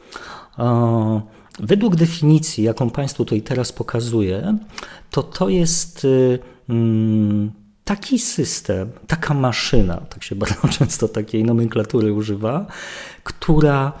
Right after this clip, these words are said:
ma możliwość rozumienia i uczenia się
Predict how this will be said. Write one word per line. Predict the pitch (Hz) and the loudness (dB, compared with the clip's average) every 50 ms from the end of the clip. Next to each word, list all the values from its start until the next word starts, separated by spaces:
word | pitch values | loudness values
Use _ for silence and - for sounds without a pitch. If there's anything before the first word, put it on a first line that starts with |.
| - - - | -16 -8 -4
ma | 123 127 156 185 214 | 0 2 2 4 6
możliwość | 220 202 185 175 160 143 139 143 143 165 170 165 101 95 - - - - - - - - | 6 8 8 6 4 2 0 0 2 4 4 4 2 -2 -4 -6 -8 -10 -10 -10 -6 0
rozumienia | 127 123 135 135 127 123 131 135 123 127 131 147 175 214 220 226 190 | 2 4 4 4 2 2 0 0 0 2 2 4 4 4 4 4 2
i | - - 156 | 2 0 0
uczenia | 151 - 139 131 - - - - 156 135 120 110 98 90 104 | 0 0 -2 -4 -4 -6 -2 0 0 2 2 2 0 0 -2
się | - - - 107 101 107 131 160 175 | -6 -6 -4 -4 -4 -2 -2 -2 -4